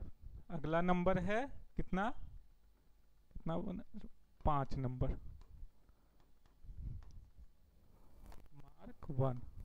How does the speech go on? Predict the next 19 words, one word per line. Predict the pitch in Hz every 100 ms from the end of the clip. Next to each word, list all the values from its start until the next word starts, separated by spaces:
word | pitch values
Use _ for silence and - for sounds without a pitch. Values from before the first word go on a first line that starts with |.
| - 156
मार्क | - - - 180
वन | 190 196
जो | 190 190
था | - 147 139 196 - - - - - - - - - - - - - 165
ये | 185 -
कब | 170 175
आया? | 180 185 247 - - - - - - -
तो | 175
मार्क | 175 175 220 -
वन | 196 180 208 - - - - 170
उन्नीस | 180 196 -
सौ |
सैंतीस | 220 - 170 165 - 240 226 -
में, | 139 135
उन्नीस | 175 - - - - - - - - - - - - _ - 160 165
सौ | 196
सैंतीस | 190 - 180 170 170 220 226 -
में | 151 147 214 208
आया। | 139 131